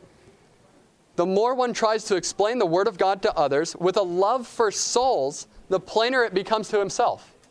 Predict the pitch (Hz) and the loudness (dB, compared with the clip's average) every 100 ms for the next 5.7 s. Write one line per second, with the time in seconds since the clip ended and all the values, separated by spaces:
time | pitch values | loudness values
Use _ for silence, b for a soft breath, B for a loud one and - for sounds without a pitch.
0 | _ - 175 254 240 233 214 214 226 214 | _ -4 -2 -2 -2 -2 0 0 0 0
1 | 196 208 202 - 196 208 240 - B B | 0 0 -2 -2 0 0 -4 -12 B B
2 | B B B - 185 202 208 202 190 170 | B B B -4 0 2 2 2 2 0
3 | 175 185 226 - 147 139 135 139 - 175 | 0 0 -2 -2 0 0 0 0 0 -2
4 | - 170 185 175 139 147 156 180 - 131 | 0 0 2 0 -2 0 0 0 -2 -6
5 | - 170 170 143 151 160 117 | -2 0 2 2 2 0 -4